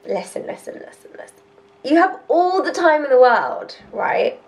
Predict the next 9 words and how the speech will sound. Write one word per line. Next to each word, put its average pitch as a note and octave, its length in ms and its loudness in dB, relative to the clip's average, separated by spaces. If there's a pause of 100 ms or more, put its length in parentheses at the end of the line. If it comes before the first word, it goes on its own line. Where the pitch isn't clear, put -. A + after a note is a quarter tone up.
(560)
You A#3 100 -6
can D4+ 160 0
either D#4+ 260 -2
choose C#4 440 -2
to A#3 60 -14
be G3+ 420 -2 (320)
bad A#3 560 -2
to C#4 100 -12
yourself G3 540 0